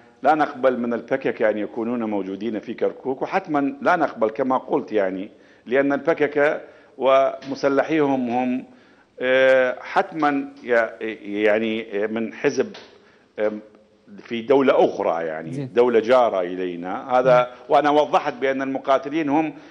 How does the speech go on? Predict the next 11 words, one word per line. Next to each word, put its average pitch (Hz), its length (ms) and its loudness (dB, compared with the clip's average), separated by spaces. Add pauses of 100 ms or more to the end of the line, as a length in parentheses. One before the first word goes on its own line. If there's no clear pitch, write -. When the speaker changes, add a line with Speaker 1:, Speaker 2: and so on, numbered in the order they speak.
(340)
Speaker 1:
الموجودين 135 500 2
هم 147 220 2
متطوعين 131 960 4
من 139 100 0
أهالي 165 540 0
الإقليم، 147 640 -2
ولكن 160 520 2 (220)
هناك 175 320 0
حزب 160 380 0 (100)
قريب 165 340 2
أفكاره 147 720 2